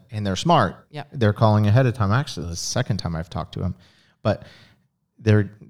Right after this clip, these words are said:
Speaker 1: they wanna make sure they're ahead of the process, and they wanna start now so that every,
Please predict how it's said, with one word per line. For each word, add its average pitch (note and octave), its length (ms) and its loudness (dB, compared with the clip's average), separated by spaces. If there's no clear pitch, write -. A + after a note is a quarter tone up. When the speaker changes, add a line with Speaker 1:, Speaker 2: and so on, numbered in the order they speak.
Speaker 1:
they G#2+ 100 -2
wanna G2+ 160 2
make F#2 160 -4
sure G2+ 180 0
they're E2+ 200 2
ahead F2 260 -2
of E2 80 -4
the - 80 -6
process, - 640 -4
and F#2 160 -2
they F2+ 60 0
wanna E2+ 180 -4
start - 300 -4
now F#2 540 0
so - 300 -2
that F2+ 360 -4
every, G2+ 360 -2